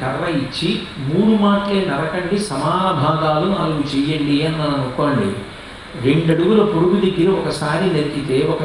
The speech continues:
రెండు అడుగుల కర్ర వస్తుంది, ఆరు అడుగుల కర్ర మిగులుతుంది, మళ్ళీ రెండు అడుగుల దగ్గర నరికితే ఇంకొక రెండు అడుగుల కర్ర వస్తుంది, నాలుగు అడుగుల కర్ర మిగిలితే వేరొక్కసారి నరికితే రెండు అడుగుల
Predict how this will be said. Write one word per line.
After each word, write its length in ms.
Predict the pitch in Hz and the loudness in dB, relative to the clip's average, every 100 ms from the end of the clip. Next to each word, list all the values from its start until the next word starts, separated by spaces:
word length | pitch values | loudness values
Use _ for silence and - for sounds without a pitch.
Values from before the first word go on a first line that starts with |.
| 147 | -2
రెండు 180 | 165 190 | -2 2
అడుగుల 240 | 180 160 151 | 2 2 0
కర్ర 180 | 135 139 139 | -4 -4 -4
వస్తుంది, 320 | - - - - - - - - - - - - - - - | -6 -10 -12 -14 -16 -18 -18 -16 -16 -16 -18 -18 -18 -8 -2
ఆరు 160 | 160 180 | 0 4
అడుగుల 260 | 180 190 202 202 | 4 4 2 2
కర్ర 180 | 156 180 | 0 0
మిగులుతుంది, 500 | 180 160 180 180 180 185 143 | 0 0 0 2 2 2 2
మళ్ళీ 240 | 165 208 202 | 2 6 6
రెండు 160 | 185 160 | 4 2
అడుగుల 240 | 160 170 196 196 | 2 4 4 4
దగ్గర 240 | 190 175 160 | 2 0 2
నరికితే 420 | 147 175 175 180 120 117 - 160 | -2 0 0 2 2 0 -2 -4
ఇంకొక 300 | 170 196 185 160 | -2 -2 -2 0
రెండు 180 | 160 160 | 0 2
అడుగుల 220 | 160 160 147 | 2 2 0
కర్ర 180 | 135 143 160 | -2 -2 -2
వస్తుంది, 360 | - - 98 - - - - - - 143 | -4 -8 -10 -12 -14 -16 -18 -16 -12 -4
నాలుగు 360 | 143 156 190 190 | 0 2 2 4
అడుగుల 260 | 175 170 165 160 | 2 2 0 -2
కర్ర 180 | 139 202 220 | -4 -2 -2
మిగిలితే 420 | 170 180 180 190 147 - 101 - - - - - - - 160 | -2 -2 -2 2 2 2 -2 -6 -12 -16 -16 -16 -18 -4 4
వేరొక్కసారి 800 | 185 202 208 - 185 165 180 214 190 | 6 6 2 -2 -2 0 2 4 2
నరికితే 380 | 170 185 208 202 143 | 2 0 2 2 2
రెండు 220 | 165 190 | 0 0
అడుగుల 260 | 226 226 | 2 2